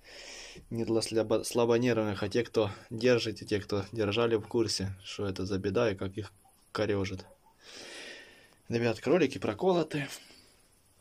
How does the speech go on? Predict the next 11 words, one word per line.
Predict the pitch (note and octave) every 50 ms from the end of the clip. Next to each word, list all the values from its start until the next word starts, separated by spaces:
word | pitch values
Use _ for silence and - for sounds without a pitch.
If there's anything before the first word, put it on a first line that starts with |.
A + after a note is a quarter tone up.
| _ - - _ _ - - -
Проколоты | - C3+ B2 A#2+ - E3+ D3+ C3 C3 A2+
чешкой. | G2+ - - C3 B2 - - - A#2 A2 G#2 G2 G2 - - - - - -
Ой, | B2 A#2 A2 G#2+ G2+ G2
чешкой, | G2 - G#2 G2+ - - G2+ G2
тьфу, | F#2+ - - D3 F3 D#3 - - -
вспол-, | - - - - B2 A#2 A2 G#2+ -
вспомнил | - - - - - - - - D#3+ C#3 C3+ B2 A#2 A2+
старое. | - - - B2 A#2+ A2+ G#2 G2 F#2+ F#2 - - - - - - - - - - - - - -
Проколоты | - B2 B2+ C3 D#3 D3+ C3+ A#2+ - B2+
киевской | A#2+ - C#3+ C3+ C3 B2 - - - A#2 A2 G#2 G2 G2+ -
вакциной. | D3 B2+ A#2+ A#2 - - - E3 E3 C3+ A2 G2 -